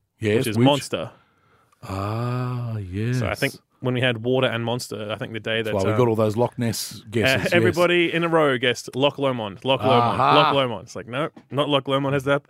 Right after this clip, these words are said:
Speaker 2: nothing to do with, uh, Loch Ness Monster?
Speaker 1: Very clever. And that was the first clue.
Speaker 2: So
Speaker 1: Going
Speaker 2: the
Speaker 1: way back was, uh, was Monster.
Speaker 2: Oh, actually, no. Sorry, it did have something to do with Loch Ness Monster, just not Loch Lomond.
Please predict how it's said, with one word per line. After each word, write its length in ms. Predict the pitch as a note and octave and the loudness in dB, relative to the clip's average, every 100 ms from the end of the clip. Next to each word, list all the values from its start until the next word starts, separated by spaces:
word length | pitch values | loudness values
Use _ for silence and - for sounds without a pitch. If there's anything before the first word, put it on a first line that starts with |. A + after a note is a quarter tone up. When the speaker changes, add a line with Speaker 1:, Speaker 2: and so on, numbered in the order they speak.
| - | -8
Speaker 2:
nothing 240 | C#3 D#3 D#3 | -2 0 2
to 80 | C#3 | 4
do 100 | C#3 | 2
with, 160 | C3 | 2
uh, 240 | C3 B2+ B2+ | 2 2 2
Loch 180 | B2+ B2+ | -2 -4
Ness 180 | A#2 | -8
Monster? 300 | B2 A2+ - | -6 -8 -4
Speaker 1:
Very 260 | G#2 B2+ F2 | -2 -2 -4
clever. 580 | - G#2 C3+ C3+ F2+ - - - | -8 -12 -10 -8 -8 -10 -18 -10
And 140 | G2+ G#2+ | -6 -4
that 100 | F#2 | -6
was 140 | F#2 | -10
the 80 | F2+ | -10
first 300 | - G2 - | -6 -6 -4
clue. 300 | B2 A#2+ A2 - - | -4 -2 -4 -8 -6
Speaker 2:
So 140 | A#2 | -6
Speaker 1:
Going 360 | A#2 D#3 C#3+ C#3+ | 2 2 2 2
Speaker 2:
the 40 | |
Speaker 1:
way 180 | D#3+ D#3+ | 4 4
back 340 | D#3+ A3 - - _ - | 4 2 0 -14 _ -12
was, 440 | C3 C#3+ C3+ A#2 - | 2 2 2 -4 -2
uh, 220 | D3 C#3+ | 0 0
was 200 | C3+ D3 | 0 -2
Monster. 440 | D#3+ G#3+ - G2 D2 - | 0 -2 -4 -8 -10 2
Speaker 2:
Oh, 140 | G#3+ | 4
actually, 240 | A3+ - C3 | 4 2 -2
no. 180 | D#3+ - | -2 -2
Sorry, 220 | C#3 A#2 | -2 0
it 40 | |
did 140 | F#3+ G#3 | 0 2
have 140 | C3+ | 2
something 140 | G#2+ | 0
to 40 | A2 | -6
do 60 | A2 | -4
with 80 | |
Loch 160 | A2 G2+ | -4 -6
Ness 160 | A2 - | -8 -10
Monster, 240 | F#2+ - | -12 -8
just 140 | C3+ | -6
not 140 | C#3 A#2 | -2 -2
Loch 160 | B2 B2 | -2 0
Lomond. 380 | B2+ F#2 - | -2 -2 -10